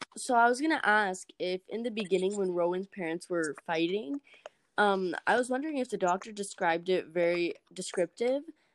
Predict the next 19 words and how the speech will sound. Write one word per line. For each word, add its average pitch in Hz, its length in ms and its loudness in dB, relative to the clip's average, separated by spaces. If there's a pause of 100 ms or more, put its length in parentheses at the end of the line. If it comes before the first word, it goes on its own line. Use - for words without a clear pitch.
(360)
because 196 760 4 (760)
of 180 360 6 (280)
maybe 190 340 2
the 190 140 -4
fight 180 460 0
has 165 520 0
a 175 80 -4
bigger 175 280 0
meaning 170 440 0 (100)
in 160 380 -4
the 165 80 -14
future. 226 640 -2 (1200)
What 196 100 2
do 190 60 8
you 185 60 6
guys 175 140 2
think 170 240 -8
on - 140 -6
that? - 240 -6